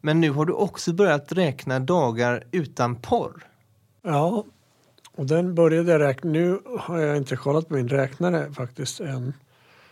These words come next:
Speaker 2: på ett tag. Om det var det du var intresserad av, hur länge. <laughs> Men jag kan ju säga när det började. Det var... Jag vet inte vilket datum det var, men det var den här Women's March-dagen.
Speaker 1: Okej.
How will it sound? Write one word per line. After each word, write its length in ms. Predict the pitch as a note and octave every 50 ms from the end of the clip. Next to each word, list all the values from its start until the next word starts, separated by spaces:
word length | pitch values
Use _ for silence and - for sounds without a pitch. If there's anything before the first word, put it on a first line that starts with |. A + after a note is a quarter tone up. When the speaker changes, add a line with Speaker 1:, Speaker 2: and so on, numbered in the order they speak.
| _ _ -
Speaker 2:
på 80 | - C#3+
ett 120 | C3+ C3
tag. 400 | - B2 A#2 A2 A2 A#2+ B2 C3+ C3 - - _ _ _ _ _ _ _ _ _ _ _ _ -
Om 260 | D4 A3 E3+ C#3+ C#3
det 100 | C3+ C3
var 100 | C3 C3
det 200 | B2 C#3 C#3 C3
du 60 | B2
var 120 | B2+ B2
intresserad 400 | B2+ B2 B2 - - - D#3 D#3 C#3+ B2
av, 140 | A#2 A#2 A2
hur 140 | B2 C3 B2
länge. 480 | A#2+ A#2 A2+ B2 C#3+ D#3+ D3 B2 A#2 - - _ _
<laughs> 220 | _ - - -
Men 100 | - F3
jag 200 | D3+ E3+ D#3 -
kan 160 | - - G#3+ - - -
ju 100 | F3+ E3
säga 460 | - - - E3 C#3 - F3 F3 D3 - _ - - - - - - _ _ _ -
när 260 | - - E3 D#3+ D3+
det 80 | D3+
började. 760 | C#3+ D3 D3+ C#3 D3 D3 D3 D#3 F3 E3+ D3 C3+ B2 B2 B2+ - - - _ _ _ _ _ _ _ _ _ _ _ _ _ _ _ _ _ _ _ _
Det 140 | - D#3+ D#3+
var... 440 | D#3 E3+ D3+ C#3+ C#3 C3 C3+ - - _ _ _ _ _ _ _ _ _ _ _ _ _ _ _ _ _ _ _ _ - - - - - _
Jag 180 | C4 G3+ F3+ E3+
vet 220 | E3+ E3 E3 D#3
inte 160 | C#3+ C3 -
vilket 280 | D3 C#3+ C3+ C3+ C#3+ C3
datum 380 | C3+ C3+ C3 - - - D#3+ D3+
det 60 | C3+
var, 140 | B2 B2+ A#2+
men 180 | A#2+ B2 B2+
det 100 | B2+ C#3
var 160 | C#3 C#3+ D3 C#3+
den 100 | C3+ A#2
här 200 | A#2+ B2+ B2 B2
Women's 680 | A#2+ B2 C#3 C#3 C#3 C3+ C3 B2+ B2+ B2+ - - - C#3
March-dagen. 1200 | C3+ C3 C3 B2+ B2 B2 - - - - - A#3 D#3 C#3 D3 D3+ D3+ C#3 B2 B2+ B2 B2 B2 C3 - _ -
Speaker 1:
Okej. 320 | C3+ B2+ - - D#3+ B2+